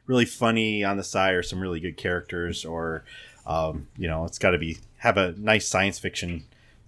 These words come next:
blowout fight in the middle. Something, something, you know. It, alien bursting from somebody's chest at some point, uh, to, to be able to take that. So, <laughs> snakes on a plane even. Who knows?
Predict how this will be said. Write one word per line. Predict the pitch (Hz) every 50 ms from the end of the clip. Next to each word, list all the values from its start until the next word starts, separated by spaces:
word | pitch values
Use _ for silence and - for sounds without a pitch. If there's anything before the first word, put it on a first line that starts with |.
| -
blowout | - 104 98 95 92 85 78 69
fight | - - 95 87 87 80 65
in | 76
the | 80 80
middle. | 80 82 78 76 73 73
Something, | - - 156 151 147 - 107 87
something, | - - - - 147 160 170 - - 69 60 - - - - - -
you | - -
know. | - - - - - - - - -
It, | - 80 - - - - - - - - _ - -
alien | 147 170 170 165 156 143 127
bursting | 143 160 160 - - 143 131 123
from | - 117 110
somebody's | - - 160 160 139 110 104 95 -
chest | - - 95 87 - - - -
at | 76 -
some | - 87 80 -
point, | - 73 67 - - _ _ - - - - - - -
uh, | 87 82 76 71 85
to, | - - 87
to | 80 - - - - - 87
be | 76 90 82
able | 82 - 80 76
to | -
take | - 90 76 73 -
that. | 69 60 55 - - -
So, | - - 76 71 71 69 69 - - - - - - - -
<laughs> | - - - - - - - - -
snakes | - - - 120 107 110 120 - - -
on | 127 127 123
a | 117
plane | - 131 127 123 110 87
even. | 76 76 76 - 65 - 69 - _ _ _ -
Who | 107 95
knows? | 95 95 76 58 - - - - -